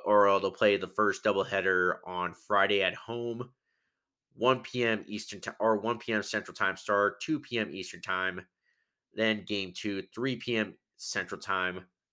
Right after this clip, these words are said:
four P M Eastern Time. And then on Saturday, they will go to Danville Area Commu-, or Danville, Illinois, and play at Old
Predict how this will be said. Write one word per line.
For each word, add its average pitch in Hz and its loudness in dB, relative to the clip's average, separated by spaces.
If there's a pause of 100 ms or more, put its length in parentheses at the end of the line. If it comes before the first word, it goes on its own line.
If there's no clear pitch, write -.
(120)
four 165 4
P 113 -6
M 98 -8
Eastern - -20
Time. 55 -16
And 80 -12
then 92 -2
on 98 0
Saturday, 117 4
they 107 4
will 104 2
go 104 2
to 98 -4
Danville 104 0
Area 101 2
Commu-, 101 -10
or 104 -2
Danville, 98 -2 (300)
Illinois, 98 -2
and 98 -4
play 101 0
at 101 2
Old 95 -4